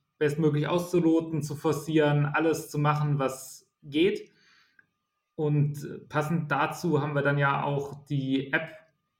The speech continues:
launchen können, die auch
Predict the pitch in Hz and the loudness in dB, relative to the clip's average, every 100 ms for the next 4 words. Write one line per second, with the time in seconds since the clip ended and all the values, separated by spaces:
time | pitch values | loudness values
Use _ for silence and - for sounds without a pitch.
0 | _ _ 151 170 175 175 170 170 170 170 | _ _ 0 2 2 0 0 0 2 0
1 | 202 - - 143 - - - 135 127 151 | -2 -12 -14 -14 -12 -14 -12 -8 -4 0
2 | 165 143 147 147 - | 0 2 2 0 -10